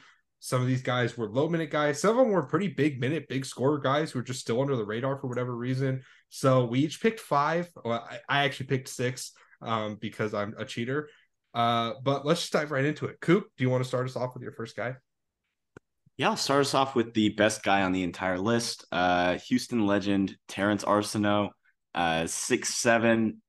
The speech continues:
Speaker 2: Houston product. He played at Beaumont United in high school. Uh, he's gonna be a sophomore this next year. Uh, this is one of Bryce and I's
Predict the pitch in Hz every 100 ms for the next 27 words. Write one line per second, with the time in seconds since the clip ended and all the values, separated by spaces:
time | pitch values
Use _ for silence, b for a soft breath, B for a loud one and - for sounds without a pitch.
0 | _ - - 120 - 107 - 120 123 120
1 | - - 101 98 98 - 98 101 95 92
2 | 95 90 90 92 87 90 92 92 - 92
3 | 87 85 - 85 82 - 80 - - 98
4 | 87 85 - 104 107 110 107 104 b b
5 | - 101 98 92 - 98 98 95 - -
6 | _ _ _ - 95 82 80 - - -
7 | - 110 131 120 131 101 98 107 117 110
8 | 110 107 -